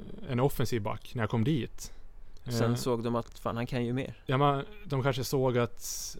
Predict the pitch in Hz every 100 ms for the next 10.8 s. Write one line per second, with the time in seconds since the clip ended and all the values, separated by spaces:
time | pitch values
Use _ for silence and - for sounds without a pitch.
0 | - 127 - - - - 131 117 120 135
1 | 120 120 117 110 120 120 147 - 120 -
2 | 113 107 139 127 147 - 127 - 135 127
3 | 123 - 127 - 123 117 - 139 120 117
4 | 143 117 107 - 107 107 110 - - 139
5 | 117 123 - 110 117 104 120 - 127 113
6 | 117 117 160 110 117 123 - - - -
7 | - - 117 110 117 - 123 131 139 143
8 | 123 117 117 107 - 123 165 143 113 110
9 | - 110 - - 123 120 147 127 - 127
10 | 117 123 120 117 117 120 113